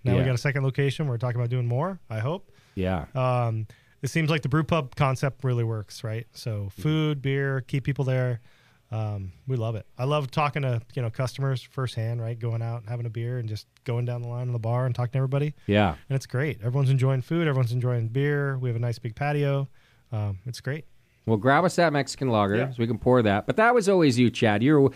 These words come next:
Speaker 2: that's, that's why you worked great at the Brewing
Speaker 1: Social.
Speaker 2: Network. You were the social one. When I, when this microphone's <laughs> off, uh, leave me the fuck alone. But Chad would be out there talking and social, just like Tasty. You know, that's why you guys got along well, too.
Speaker 1: He, he'd
Speaker 2: Um,
Speaker 1: always say, "Just put yourself out there," right? If
Speaker 2: Yeah.
Speaker 1: you don't,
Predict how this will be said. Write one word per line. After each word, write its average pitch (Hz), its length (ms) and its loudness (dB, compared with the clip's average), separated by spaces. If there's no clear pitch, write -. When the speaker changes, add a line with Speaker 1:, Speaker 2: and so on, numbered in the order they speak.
Speaker 2:
that's, 190 220 0
that's 185 260 0
why 190 140 6
you 170 120 6
worked 165 240 4
great 147 200 4
at 127 40 -4
the - 60 0
Brewing 139 140 6
Speaker 1:
Social. 120 80 4
Speaker 2:
Network. 123 220 4
You 147 100 8
were 165 40 6
the 139 60 4
social 135 420 4
one. 90 220 4
When 113 100 4
I, 151 100 4
when 175 180 4
this 196 160 2
microphone's 151 460 4
<laughs> - 20 4
off, 131 240 4
uh, 117 80 2
leave 139 220 4
me 147 120 4
the 104 140 2
fuck 135 320 0
alone. 117 320 4
But 113 180 4
Chad 160 300 4
would 151 140 2
be 147 160 6
out 147 180 2
there 147 220 4
talking 143 400 4
and 120 100 0
social, 135 380 4
just 175 180 0
like 175 180 2
Tasty. 156 500 2
You 127 100 4
know, - 20 6
that's 131 160 2
why 131 100 6
you 127 140 6
guys 123 240 4
got 123 180 4
along 117 300 4
well, 117 200 4
too. 120 360 4
Speaker 1:
He, 135 60 -4
he'd 147 80 -8
Speaker 2:
Um, 151 80 4
Speaker 1:
always 147 180 2
say, 160 160 0
"Just 147 200 0
put 151 120 0
yourself 139 320 0
out 180 200 -2
there," 117 180 0
right? 127 160 0
If 131 100 -6
Speaker 2:
Yeah. 104 160 4
Speaker 1:
you 95 60 4
don't, 165 320 2